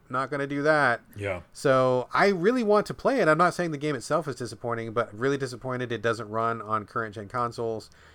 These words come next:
Speaker 1: And if it didn't run, they should have just, just said it didn't run. Like, just end it, you know, like, just be real clear about it. But, I mean, not only that, the whole debacle about it. I mean, they're coming up with a class action lawsuit now against them. And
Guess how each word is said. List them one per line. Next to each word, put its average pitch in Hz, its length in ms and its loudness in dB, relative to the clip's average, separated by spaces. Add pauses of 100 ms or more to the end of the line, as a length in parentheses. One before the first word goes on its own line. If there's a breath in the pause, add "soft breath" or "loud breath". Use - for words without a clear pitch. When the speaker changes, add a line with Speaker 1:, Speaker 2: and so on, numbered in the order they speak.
(160 soft breath)
Speaker 1:
And 254 140 8
if 302 80 6
it 294 100 4
didn't 285 200 4
run, 277 200 4
they 262 80 0
should 269 140 0
have 247 100 -2
just, 254 140 -2 (260)
just 156 220 -2
said 196 160 4
it 160 100 2
didn't 147 180 2
run. 110 240 2
Like, 101 140 -4
just 123 260 -4
end 151 180 0
it, 95 100 -4
you 104 100 -8
know, 110 120 -2
like, 107 140 0
just - 160 -14
be 143 120 -2
real 131 160 0
clear 180 240 -4
about 101 240 2
it. 98 140 -6 (540 soft breath)
But, 135 260 6
I 151 40 0
mean, 151 180 2
not 220 160 4
only 175 180 2
that, 123 260 0
the 120 100 -4
whole 143 160 2
debacle 120 480 2
about 120 300 2
it. 120 80 0
I 120 40 -4
mean, 127 120 -2
they're 127 80 -2
coming 131 280 -4
up 123 160 -2
with 117 160 -4
a 107 300 0
class 120 300 0
action 101 260 -6
lawsuit 151 440 -2
now 147 220 2
against 139 360 -4
them. 143 320 -2
And 113 160 -6